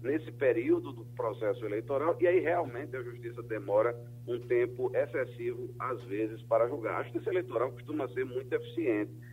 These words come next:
é, no sentido de que ela julga milhares, centenas de milhares de processos nesse período eleitoral no Brasil todo, para que as eleições possam acontecer.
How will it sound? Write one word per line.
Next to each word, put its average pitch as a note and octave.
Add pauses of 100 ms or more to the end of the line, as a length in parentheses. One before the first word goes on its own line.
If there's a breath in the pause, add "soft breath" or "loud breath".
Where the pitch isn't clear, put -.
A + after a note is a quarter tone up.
(160 loud breath)
é, A2+
no C#3
sentido D3+
de D#3
que D#3+
ela F3
julga D3
milhares, D#3+
centenas D#3+
de C#3+
milhares B2+
de B2
processos A2+
nesse G#2
período G#2
eleitoral G2
no G2
Brasil F#2+
todo, B2
para D#3
que E3+
as E3
eleições C3
possam B2
acontecer. C#3